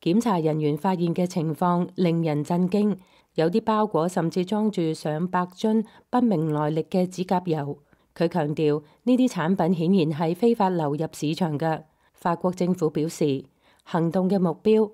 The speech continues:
係確保所有電子商務平台遵守稅務同消費者安全法例。帕潘講得好直接，十件商品裏邊有八件唔合規。呢番話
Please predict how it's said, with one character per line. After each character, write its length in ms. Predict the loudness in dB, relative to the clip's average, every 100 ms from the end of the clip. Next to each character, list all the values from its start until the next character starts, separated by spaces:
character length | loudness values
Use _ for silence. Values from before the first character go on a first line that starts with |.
| _
係 140 | -2 -2
確 180 | -2 -2
保 180 | -2 -2
所 240 | 0 0
有 220 | 2 2
電 260 | 0 0 0
子 240 | -2 -2
商 240 | 0 2 2
務 140 | 2
平 280 | 0 -4 -4
台 320 | -2 -2 -2 -8 _
遵 240 | 2 2 2
守 240 | 2 0
稅 240 | 0 0
務 260 | 2 2 0
同 240 | -2 -4
消 140 | 0 0
費 200 | 0 -2
者 140 | 0
安 340 | 0 0 0 0
全 240 | -2 -4
法 200 | -2 -2
例。 400 | 0 -2 -2 -6 _ _ _ _
帕 160 | -2 -2
潘 340 | 2 2 2
講 220 | 0 0
得 100 | 0
好 160 | 0 0
直 100 | -2
接， 280 | -2 -2 -2 _ _ _
十 180 | -4 -4 0
件 180 | 2 2
商 260 | 2 2
品 160 | 2 4
裏 120 | 2
邊 260 | 2 -2 0
有 140 | -2
八 240 | -2 -4 -6
件 280 | -6 -4
唔 160 | -2 -4
合 120 | -6 -4
規。 300 | 0 0 0 -8 _ _ -4
呢 160 | 2 2
番 280 | 2 2 2
話 240 | 2